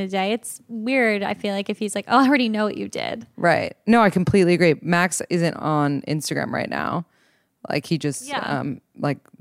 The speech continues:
Speaker 2: ha-, like, is taking, like, a three-month Instagram break, and it's so nice, like, when I come back and he's like, "What did you do today?"
Speaker 1: Mm-hmm.
Speaker 2: Instead of me being like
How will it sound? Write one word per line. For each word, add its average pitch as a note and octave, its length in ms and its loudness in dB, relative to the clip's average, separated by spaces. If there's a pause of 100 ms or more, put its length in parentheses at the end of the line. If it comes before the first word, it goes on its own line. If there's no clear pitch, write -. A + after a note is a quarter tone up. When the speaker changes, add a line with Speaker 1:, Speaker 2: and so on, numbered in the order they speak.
Speaker 2:
ha-, D3 220 -2 (100)
like, C3+ 200 -2
is D3 120 -2
taking, C#3 320 0
like, B2+ 160 -2
a C3+ 120 -2
three-month C3+ 580 -2
Instagram D#3+ 480 -4
break, F3+ 260 2
and D3+ 140 0
it's - 260 -8 (520)
so E3 720 4 (120)
nice, D#3+ 640 -2
like, - 300 0
when D3 600 -4
I D#3 120 -4
come D3+ 280 -6
back D3+ 360 -2
and D3 80 -8
he's C#3+ 100 -8
like, D3 180 -8
"What D3 120 -4
did C3+ 100 -8
you C3 60 -14
do D#3 160 -8
today?" A#2+ 500 -8
Speaker 1:
Mm-hmm. G#3+ 320 -4
Speaker 2:
Instead E3 320 -2
of D#3+ 60 -2
me D#3+ 100 -4
being D3 200 -6
like C3+ 160 -6